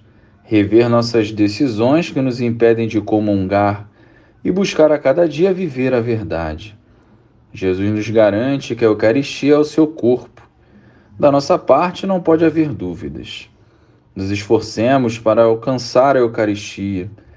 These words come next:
se possível diariamente, para que, íntimos de Jesus, avancemos na vivência da santidade.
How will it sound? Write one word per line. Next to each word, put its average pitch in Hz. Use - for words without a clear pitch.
se -
possível 190
diariamente, 101
para 110
que, 120
íntimos 131
de 107
Jesus, 139
avancemos 180
na 180
vivência 151
da 139
santidade. 87